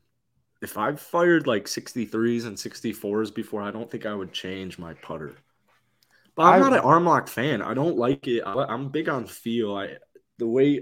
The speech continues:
Speaker 1: arm locks seem to me, it just seems uncomfortable. Like,
Speaker 2: It's like,
Speaker 1: obviously,
Speaker 2: I've
Speaker 1: everyone
Speaker 2: had,
Speaker 1: with it
Speaker 2: I've had some of my best putting rounds with the arm lock putter, but I've also had some of the worst putting rounds with it. I, I don't know. We're just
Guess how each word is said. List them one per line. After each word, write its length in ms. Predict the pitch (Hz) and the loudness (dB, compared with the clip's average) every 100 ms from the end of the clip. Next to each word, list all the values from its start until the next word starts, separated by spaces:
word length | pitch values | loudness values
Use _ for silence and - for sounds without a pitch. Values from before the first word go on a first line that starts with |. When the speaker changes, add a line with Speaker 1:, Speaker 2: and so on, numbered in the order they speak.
| - | -4
Speaker 1:
arm 240 | 104 123 117 | -6 -6 -8
locks 280 | 92 - | -10 -12
seem 200 | - 104 | -10 -10
to 120 | 101 104 | -10 -10
me, 80 | |
it 40 | 95 | -10
just 200 | 107 - | -10 -10
seems 220 | 113 101 | -10 -10
uncomfortable. 460 | 98 - 104 98 104 | -12 -12 -12 -8 -10
Like, 120 | - - _ - | -10 -20 _ -10
Speaker 2:
It's 420 | - - 185 202 | -8 -2 0 4
like, 140 | 226 | 4
Speaker 1:
obviously, 260 | - 208 - | 4 -2 2
Speaker 2:
I've 120 | 180 | 2
Speaker 1:
everyone 120 | 107 | 4
Speaker 2:
had, 160 | 208 220 | 4 4
Speaker 1:
with 160 | - | 2
it 180 | 104 - _ - | -4 -6 _ 2
Speaker 2:
I've 160 | 180 | 4
had 140 | 214 214 | 4 0
some 100 | 208 | 4
of 100 | 180 | 6
my 80 | 147 | 4
best 420 | - 135 151 - | 6 4 4 0
putting 300 | - 151 131 | 0 2 4
rounds 440 | 110 101 92 95 | 4 4 0 -8
with 400 | 107 113 135 127 | -10 0 2 2
the 120 | 127 120 | 0 2
arm 180 | 117 | 2
lock 240 | 113 107 - | 2 0 0
putter, 380 | 117 101 92 - | -6 -6 -10 -4
but 240 | 131 - | -4 -2
I've 140 | 131 127 | 0 4
also 260 | 131 127 | 4 2
had 160 | 135 123 | -2 -2
some 220 | - 131 | -4 -2
of 60 | 123 | 0
the 80 | 110 | -2
worst 420 | 117 127 127 - | 0 0 0 -2
putting 240 | 127 113 | -6 -4
rounds 300 | 110 104 101 | -2 -2 -4
with 160 | 104 104 | -10 -6
it. 80 | - | 0
I, 160 | 113 107 | 0 0
I 80 | 143 | -4
don't 100 | 117 | -2
know. 180 | 98 - 104 | -4 -6 -8
We're 80 | 117 | -6
just 280 | 117 - | -6 -12